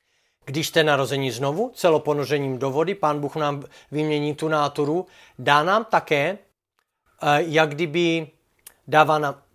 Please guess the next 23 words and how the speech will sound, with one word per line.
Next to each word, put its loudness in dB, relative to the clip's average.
všem -2
dá 4
stejnou -2
porci, -6
dá 0
nám -4
stejnou -2
porci -4
víry. -6
Od -6
té 2
doby 0
je -4
naše -2
zodpovědnost -2
tu -12
víru 0
růst, 0
posilovat, 0
sílit -6
a -6
tak -2
dále. 0